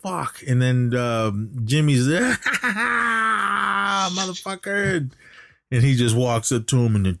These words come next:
<laughs> point blank shoots him in the head. So he's dead. So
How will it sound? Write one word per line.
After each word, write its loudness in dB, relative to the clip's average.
<laughs> 2
point 0
blank -2
shoots -2
him -2
in -2
the -4
head. -6
So -10
he's -2
dead. -8
So -6